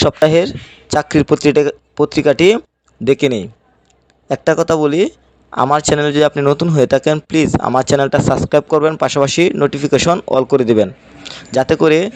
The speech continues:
পরবর্তী সময়ে আমার ভিডিওটি সর্বপ্রথম আপনার কাছে চলে যায়। তো এখন আমরা পত্রিকার বিস্তারিত দেখে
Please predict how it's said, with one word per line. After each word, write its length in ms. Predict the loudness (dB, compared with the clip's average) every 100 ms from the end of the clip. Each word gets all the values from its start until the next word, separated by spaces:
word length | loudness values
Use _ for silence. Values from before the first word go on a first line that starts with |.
| -14 -20 -2
পরবর্তী 360 | 0 0 0 0
সময়ে 200 | 2 0 2
আমার 140 | 2 0
ভিডিওটি 420 | 2 2 2 2 2 -2 _ _
সর্বপ্রথম 560 | -4 0 2 2 0 -2 -2 -4
আপনার 220 | -2 -2
কাছে 200 | -2 0 0 -2 -4
চলে 180 | 0 2 2
যায়। 120 | 0 -6 _ _ _ -20 _ _ _ _ _ _ _ _ _ 0
তো 40 | 2
এখন 160 | 2 2 0
আমরা 180 | 2 0 -2 _ _ _
পত্রিকার 420 | -4 -2 0 2 4
বিস্তারিত 360 | 2 2 0 2 2 2
দেখে 180 | 2